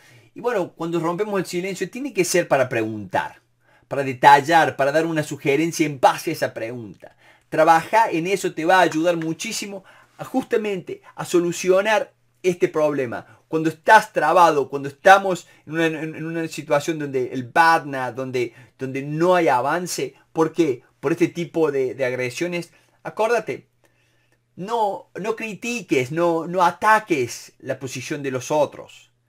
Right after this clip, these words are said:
¿no es cierto? Trata de construir, trata de, de ver cómo puede ser. No, cuando veas que vos personalmente te ves atacado, ¿no es cierto? O tus ideas se ven atacadas,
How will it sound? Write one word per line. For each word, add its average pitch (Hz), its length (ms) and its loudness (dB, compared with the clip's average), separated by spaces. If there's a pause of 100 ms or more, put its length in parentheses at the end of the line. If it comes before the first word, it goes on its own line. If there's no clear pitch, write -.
(160)
¿no - 40 -20
es 120 40 -18
cierto? 151 260 -10
Trata 139 300 2
de 170 180 0
construir, 160 540 -4
trata 147 320 0
de, 156 300 -4 (240)
de 143 160 -2
ver 180 240 2
cómo 180 260 -4
puede 165 220 -6
ser. 156 320 -4 (400)
No, 185 500 -2 (960)
cuando 151 220 0
veas 185 160 2
que 170 280 -2 (140)
vos 185 360 0
personalmente 170 720 -4
te 139 160 -8
ves 185 200 -2
atacado, 170 800 -2 (480)
¿no 139 60 -16
es 135 40 -16
cierto? 175 300 -2
O 165 240 4
tus 165 220 -8
ideas 180 280 4
se 175 120 -6
ven 180 120 -8
atacadas, 175 540 0